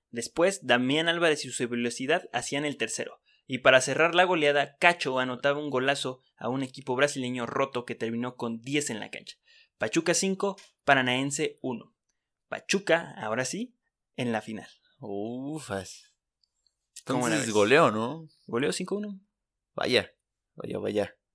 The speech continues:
Speaker 1: Muy vaya, vaya.
Speaker 2: O sea, ya dos, cinco goles en cuatro partidos, ¿no?
Speaker 1: Sí. Y el estadio del Pachuca estaba lleno. De hecho, ni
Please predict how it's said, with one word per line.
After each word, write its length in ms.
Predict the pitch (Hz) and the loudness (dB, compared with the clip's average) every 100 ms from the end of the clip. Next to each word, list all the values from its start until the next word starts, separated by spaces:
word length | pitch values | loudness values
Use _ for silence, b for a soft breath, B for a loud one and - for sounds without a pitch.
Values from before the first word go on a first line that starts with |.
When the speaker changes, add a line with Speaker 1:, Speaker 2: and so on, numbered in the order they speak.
| _ _ _ _ _ _ _ _ - | _ _ _ _ _ _ _ _ -10
Speaker 1:
Muy 420 | 113 117 123 110 | -6 -6 -8 -10
vaya, 240 | 107 110 | -12 -10
vaya. 200 | 123 165 | -12 -14
Speaker 2:
O 1040 | 160 165 _ _ _ _ _ _ _ _ - | -20 _ _ _ _ _ _ _ _ _ -6
sea, 160 | 104 101 | -4 0
ya 220 | 98 101 | 0 0
dos, 320 | 110 107 - | -2 -6 -6
cinco 260 | - 110 104 | -8 -8 -2
goles 320 | 107 110 - | 0 0 -4
en 120 | 98 95 | -14 -8
cuatro 220 | 101 104 | -8 -8
partidos, 360 | - - 135 110 | -12 -10 -10 -10
¿no? 220 | 120 156 _ _ _ | -14 -20 _ _ _
Speaker 1:
Sí. 280 | - 160 _ _ _ b b b b | -12 -12 _ _ _ b b b b
Y 340 | - 131 131 135 | -2 0 2 2
el 360 | 131 131 120 117 | 0 -2 2 2
estadio 300 | 113 151 156 | 4 4 2
del 100 | 143 | 2
Pachuca 360 | 113 - - | -4 -4 -4
estaba 260 | 139 127 120 | -2 2 2
lleno. 440 | 110 120 131 143 135 | 2 0 0 0 -2
De 60 | |
hecho, 180 | 139 170 | -2 -2
ni 380 | 127 110 110 | -2 -2 -6